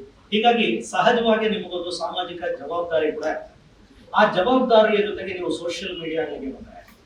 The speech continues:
ಸೋಷಿಯಲ್ ಮೀಡಿಯಾಗಳನ್ನ ಬಳಸೋದಕ್ಕೆ ಶುರು ಮಾಡಿದ್ರೆ ನೀವೊಂದು ದೊಡ್ಡ ಕೊಡುಗೆಯನ್ನ ಕೊಡಲಿಕ್ಕೆ ಸಾಧ್ಯ ಆಗುತ್ತೆ. ಅದೇನು ಅಂತಂದ್ರೆ ಸೋಷಿಯಲ್ ಮೀಡಿಯಾನ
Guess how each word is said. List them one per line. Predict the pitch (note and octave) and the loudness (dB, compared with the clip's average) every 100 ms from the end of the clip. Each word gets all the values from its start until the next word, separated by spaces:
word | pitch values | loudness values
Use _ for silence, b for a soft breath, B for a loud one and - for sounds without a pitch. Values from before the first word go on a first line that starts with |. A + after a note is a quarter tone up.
| _ - | _ -4
ಸೋಷಿಯಲ್ | A#3 A#3+ B3+ G#3 | 0 0 2 0
ಮೀಡಿಯಾಗಳನ್ನ | F3+ E3+ E3 E3 D#3 | 0 -2 0 -2 -4
ಬಳಸೋದಕ್ಕೆ | - - A3+ A3 G3+ - | -4 -2 -2 -2 -2 -6
ಶುರು | D#3 D#3 | -10 -10
ಮಾಡಿದ್ರೆ | D3+ - - - - - - | -10 -14 -18 -18 -18 -20 -8
ನೀವೊಂದು | F#3+ G3 F3+ - | -2 0 0 -4
ದೊಡ್ಡ | G3 - B3 | -6 0 4
ಕೊಡುಗೆಯನ್ನ | A3 F#3+ G3 F#3 F3 | 4 2 0 -2 -2
ಕೊಡಲಿಕ್ಕೆ | E3 E3+ E3 D#3+ | -2 0 0 -2
ಸಾಧ್ಯ | D3+ D3+ - - | -4 -6 -6 -4
ಆಗುತ್ತೆ. | - G3+ | -4 -4
ಅದೇನು | F#3+ - G#3 G3+ | -4 -2 -2 -2
ಅಂತಂದ್ರೆ | D#3 D#3 - | -6 -8 -8
ಸೋಷಿಯಲ್ | - A3 A#3 G3+ | -4 -4 -2 -2
ಮೀಡಿಯಾನ | F3 E3+ D#3+ | -2 -4 -4